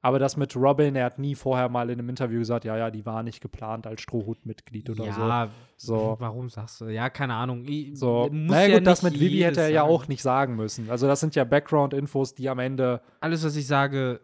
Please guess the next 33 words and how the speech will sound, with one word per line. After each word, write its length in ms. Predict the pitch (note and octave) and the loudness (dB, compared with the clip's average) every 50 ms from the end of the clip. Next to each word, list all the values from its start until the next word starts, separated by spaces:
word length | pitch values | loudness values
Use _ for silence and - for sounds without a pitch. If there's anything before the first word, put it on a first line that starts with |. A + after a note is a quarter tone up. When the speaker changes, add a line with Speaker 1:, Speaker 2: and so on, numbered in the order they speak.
| _ - | _ -20
Speaker 2:
hier 440 | - - - D3 D3 C#3+ C#3+ C3 B2 | -18 -14 -8 -2 0 2 2 2 0
wird, 180 | C3+ C3 B2+ - | -2 -2 -2 -4
finde 300 | - - C3+ B2+ B2 B2 | -6 -6 -6 -4 -4 -4
ich, 220 | A#2 - - - B2 | -6 -6 -10 -10 -8
null 400 | B2+ C3 C#3 D3 D#3+ E3+ E3 D3+ | -4 0 4 6 6 6 6 4
klar, 500 | - - - B2 A2+ A2+ B2 C3 C3+ B2 | 2 -4 -6 -2 0 0 2 2 2 0
dass 240 | A2+ A2+ A2 - - - | 0 -2 -6 -6 -8 -8
sie 120 | A#2 G#2+ | -8 -6
halt 220 | A2 A2 G#2+ G#2 | -4 -4 -6 -6
sich 160 | - - G#2+ - | -8 -12 -14 -12
später 380 | - - A#2+ A#2+ - A#2+ A#2 | -8 -6 -4 -4 -2 -2 -2
denen 200 | A2+ A#2 A2 G#2+ | -2 -4 -4 -6
anschließt. 760 | G#2+ G#2 A2+ B2+ - - - - A2+ A2+ B2 C#3+ - - - | -6 -8 -8 -8 -8 -10 -12 -10 -8 -8 -8 -10 -12 -14 -12
Also 200 | G#2 G#2+ G#2+ B2+ | -10 -6 -4 0
Speaker 1:
Nee, 320 | C3 C#3+ D#3+ G3 A#3+ C4+ A#3 - | 0 2 2 2 2 0 0 0
aber 240 | C#3+ D#3 E3 G#3+ | 0 0 2 2
es 160 | A3+ - - - | 0 0 -2 -4
gibt 240 | A#3 - _ - | -6 -6 _ -2
halt 160 | - F#3 F3 F#3 | -2 -2 0 -2
dieses 180 | F#3 F3 F3+ | -4 -4 -4
Indiz, 340 | F3+ E3 D#3+ F3+ F#3+ F3+ - | -6 -4 -2 -2 -4 -4 -4
sie 140 | - D3 C#3+ | -4 -2 -2
will 140 | D#3+ D#3+ C#3 | -2 -2 -2
halt 200 | C#3 C3+ - - | -2 -4 -4 -2
helfen. 440 | A#2+ A2+ A2 - - - G#2 G2+ - | -2 -2 -2 -4 -6 -12 -14 -12 -10
Und 140 | - C3 B2+ | -6 -6 -6
ich 80 | B2 - | -4 0
glaube 300 | - D#3+ F#3+ G3+ G3 D#3+ | 4 4 4 4 4 2
schon, 200 | E3+ F#3+ G3+ G3+ | 2 0 2 2
dass 160 | G3 - - | 2 0 0
sie 120 | - C3+ | -4 -6
helfen 500 | A2 - D3+ F#3 A#3 A#3+ - - F3+ D3 | -2 0 2 2 2 2 0 -2 0 2
will, 240 | C3+ D#3 F#3+ G#3+ | 4 4 4 4